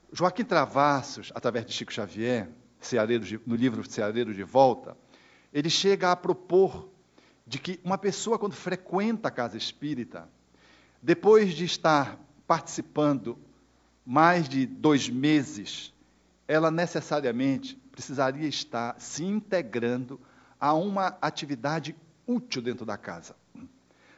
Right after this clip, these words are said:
Porque o centro espírita, ele não é uma reunião de culto, onde a gente vai, presta o culto e vai embora. Vai ver a palestra, toma o passe e vai embora. Vai ver a palestra, toma água frutificada,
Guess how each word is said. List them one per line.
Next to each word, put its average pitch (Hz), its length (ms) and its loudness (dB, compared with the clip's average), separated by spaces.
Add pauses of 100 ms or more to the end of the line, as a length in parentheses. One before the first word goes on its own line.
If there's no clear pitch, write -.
(100)
Porque - 200 -4
o - 60 0
centro - 220 -2
espírita, 131 640 -6 (760)
ele 151 180 0
não 196 140 -4
é 220 60 -2
uma 220 160 -2
reunião 180 320 -4
de 170 100 -8
culto, 180 440 -4
onde 139 140 -4
a - 20 -20
gente 151 180 -8
vai, 170 240 -4
presta 160 260 -10
o 143 40 -14
culto 185 180 -12
e - 20 -10
vai 185 80 -8
embora. 151 380 -2 (1000)
Vai 175 320 2
ver 185 100 -2
a 175 60 -2
palestra, 170 420 -2
toma 165 160 -8
o - 20 -16
passe 170 240 -8
e - 20 -18
vai 185 80 -8
embora. 127 320 -8 (480)
Vai 190 340 2
ver 190 100 0
a 180 60 2
palestra, 170 440 0
toma 170 180 -4
água 160 120 -6
frutificada, 165 680 -6